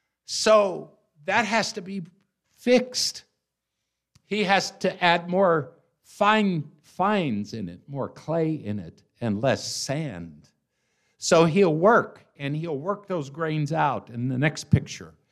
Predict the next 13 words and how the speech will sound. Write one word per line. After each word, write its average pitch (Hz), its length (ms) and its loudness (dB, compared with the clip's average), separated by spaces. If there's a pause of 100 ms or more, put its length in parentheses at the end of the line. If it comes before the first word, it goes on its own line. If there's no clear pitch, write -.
(380)
until 151 800 0 (420)
that 151 280 2
clay 170 720 4 (160)
is 143 280 0
able 135 600 0 (560)
to 139 120 4
be 131 160 4
wrapped 151 400 4
around 139 360 4
his 135 260 0
finger, 104 760 -8 (1400)
his 170 260 4
finger, 85 540 -4